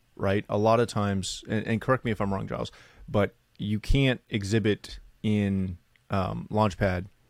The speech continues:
multiple years in a row. It's, it's, you get to a point, you get to do it, and then you have to move on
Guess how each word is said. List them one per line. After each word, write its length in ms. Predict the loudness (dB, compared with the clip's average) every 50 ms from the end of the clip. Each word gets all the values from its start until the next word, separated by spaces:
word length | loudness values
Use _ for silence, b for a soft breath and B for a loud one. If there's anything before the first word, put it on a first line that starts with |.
| _ _ _
multiple 340 | 0 0 0 0 0 0 0
years 200 | 0 0 0 0
in 60 | 0
a 40 | 2
row. 240 | 4 4 4 2 0 -4
It's, 180 | -6 -6 -6
it's, 400 | -4 -4 -4 -4 -4 -6 -8 -8 b b b b b b b
you 120 | -4 0
get 140 | 0 2 4
to 100 | 4 2
a 40 | 2
point, 240 | 2 0 0 0 0
you 100 | 0 0
get 120 | -2 -2 -2
to 60 | 0
do 240 | 4 4 6 6 6
it, 140 | 4 2 b b b b b b b
and 140 | -2 0 2
then 100 | 2 4
you 80 | 4 4
have 120 | 2 2
to 80 | 0 0
move 200 | 0 0 2 2
on 260 | 2 0 0 -2 -10